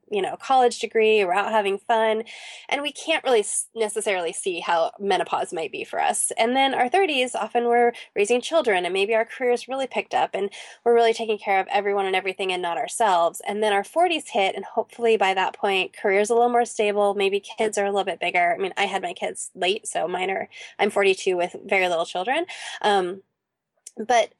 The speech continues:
the forties are, I feel like that's really our window, ladies, to take care of yourself and sort out these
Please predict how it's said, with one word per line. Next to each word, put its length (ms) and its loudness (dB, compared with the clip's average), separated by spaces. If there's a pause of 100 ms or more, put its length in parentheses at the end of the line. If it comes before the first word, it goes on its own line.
the 140 0
forties 440 -2
are, 60 2
I 120 0
feel 160 -2
like 160 0
that's 280 -4
really 200 -4
our 180 0
window, 480 -2
ladies, 380 -2
to 100 -10
take 220 -4
care 240 0
of 80 -2
yourself 360 0
and 160 0
sort 360 2
out 300 2
these 320 -6